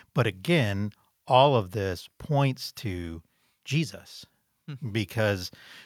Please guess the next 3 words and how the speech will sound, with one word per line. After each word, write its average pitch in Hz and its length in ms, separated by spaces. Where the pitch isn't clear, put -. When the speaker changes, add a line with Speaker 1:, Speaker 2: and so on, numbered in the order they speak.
Speaker 1:
without 123 640
Christ's 113 800
work 113 500